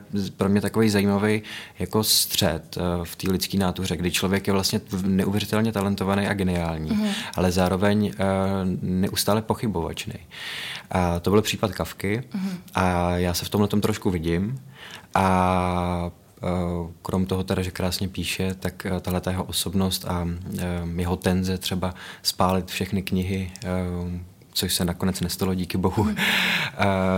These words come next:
Speaker 1: tak to jsou všechno takové jako zajímavosti, eh,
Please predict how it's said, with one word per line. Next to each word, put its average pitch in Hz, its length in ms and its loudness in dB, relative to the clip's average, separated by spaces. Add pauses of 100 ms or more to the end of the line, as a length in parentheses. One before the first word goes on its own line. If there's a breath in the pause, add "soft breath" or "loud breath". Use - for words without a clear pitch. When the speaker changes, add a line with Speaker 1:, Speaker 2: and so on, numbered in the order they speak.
(240)
Speaker 1:
tak - 180 0
to - 100 0
jsou 135 140 4
všechno 120 220 2
takové 120 260 4
jako 117 180 4
zajímavosti, 104 920 4
eh, 92 40 -2